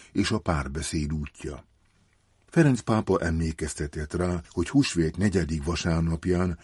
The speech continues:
a jó pásztor vasárnapján ünnepeljük a hivatások világnapját, amelynek idei témája: „Meghívást kaptunk a remény elvetésére és a béke építésére.”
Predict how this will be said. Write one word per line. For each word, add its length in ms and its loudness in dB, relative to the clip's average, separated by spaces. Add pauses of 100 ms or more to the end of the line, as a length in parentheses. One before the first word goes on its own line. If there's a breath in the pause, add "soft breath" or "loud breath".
a 100 0
jó 220 6
pásztor 520 2
vasárnapján 760 -2
ünnepeljük 640 2
a 80 0
hivatások 760 0
világnapját, 920 0 (260 loud breath)
amelynek 520 2
idei 440 2
témája: 720 2 (320 loud breath)
„Meghívást 640 4
kaptunk 520 0
a 80 0
remény 440 4
elvetésére 1120 2
és 200 2
a 80 4
béke 440 2
építésére.” 1040 -2